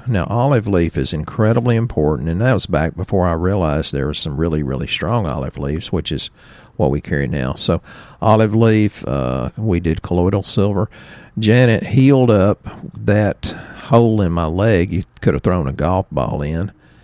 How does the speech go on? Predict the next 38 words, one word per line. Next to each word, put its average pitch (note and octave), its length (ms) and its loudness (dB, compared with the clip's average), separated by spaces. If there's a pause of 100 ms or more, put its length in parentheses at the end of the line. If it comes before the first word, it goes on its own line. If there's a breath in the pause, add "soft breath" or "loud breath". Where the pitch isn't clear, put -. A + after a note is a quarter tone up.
(200 soft breath)
It's - 160 -8
funny F#2 240 0
watching D#2+ 360 -2
the E2+ 60 -2
muscles E2 380 -4
move D#2 240 0
up D#2+ 160 -2
and - 120 -6
down E2+ 200 -2
'cause G2 180 -4
there F2 100 -2
wasn't D2+ 160 0
any C#2+ 80 -4
skin G#2 380 -2
there. D2+ 260 -4
And A2 100 -4
it G2 80 2
was F2+ 100 0
cut D3 320 4
in A#2 140 4
a F#2 80 0
circle, A2+ 520 0
and D2 100 -4
the D2 80 -2
doctor G#2+ 360 -2
knew F#2+ 240 0
better D2+ 280 -2
to C#2 100 -4
do G#2+ 280 0
that E2 220 0
'cause F2+ 180 -6
he F2+ 100 -6
told C#3 300 0
me F#2 220 -4
so F#2 280 0
it D#2 100 -2
wouldn't A2 400 0
heal. C3 340 0